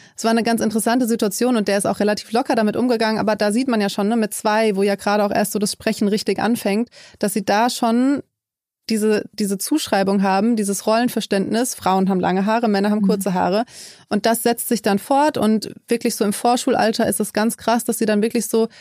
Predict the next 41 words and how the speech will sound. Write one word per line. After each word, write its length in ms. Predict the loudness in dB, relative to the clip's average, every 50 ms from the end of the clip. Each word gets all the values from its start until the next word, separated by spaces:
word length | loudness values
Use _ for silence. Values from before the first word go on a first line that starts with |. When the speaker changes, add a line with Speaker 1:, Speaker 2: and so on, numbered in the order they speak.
| -20 -20 -20 -20 -20
Speaker 1:
sich 240 | -6 -2 -2 0 2
ja 140 | 2 2 2
auch 140 | 0 0 0
aufteilen, 560 | 0 0 0 0 -2 -2 0 0 2 2 2 2
meistens 380 | 2 2 0 0 -2 -2 -2
im 80 | -2 -2
Kindergarten, 600 | 0 0 0 0 0 0 0 0 0 2 2 2
ne? 120 | 2 2 2
Dann 140 | 2 2
hast 180 | 2 0 0 0
du 60 | 0
eine 80 | 0 0
Jungsgruppe, 480 | 0 0 -2 -2 -4 -4 -4 -2 0
eine 100 | 2 2
Mädchengruppe, 720 | 2 2 2 0 -2 -4 -4 -2 -2 -2 0 0 0 0 0 -4 -10 -20 -20 -20 -12 -4
ähm, 480 | 0 2 2 4 4 4 2 2 0 -2 -4 _
und 140 | -2 0 0
sie 100 | 0 0
versuchen 600 | 0 0 0 0 0 0 2 2 2 0 0 -2
wirklich 280 | -2 -2 0 0 0 0
so 220 | 2 2 2 0
ihrer 440 | 0 -4 -4 -2 0 0 2 0 0
Peer 200 | 0 -2 -2 -2
Group 300 | 0 0 -2 -2 -2 -2
zugehörig 480 | -2 0 2 2 2 2 2 2 0 -2
zu 100 | -2 -2
sein 320 | 0 0 2 2 2 0
und 140 | 0 -2 -4 -6 _ _ _ _ _ _ _ _ _ _ _ 0
durch 160 | 0 0 0
diese 200 | 0 0 0 -2
Prägung 440 | -2 0 0 2 2 2 2 2 2
sind 180 | 0 0 0
es 140 | 0 0 0
halt 160 | 0 0 0
meistens, 340 | 0 0 0 0 -2 -2 -2
suchen 180 | -2 -2 0 0
sie 100 | 0 0
sich 120 | -2 0
meistens 320 | 0 0 0 -2 -4 -6
gleichgeschlechtliche 840 | -2 0 0 0 0 0 -4 -4 -2 -2 -2 0 0 -2 -2 -2 -2
SpielpartnerInnen, 960 | -4 -2 -2 0 0 0 0 -2 -2 0 0 0 0 0 0 2 2 0 0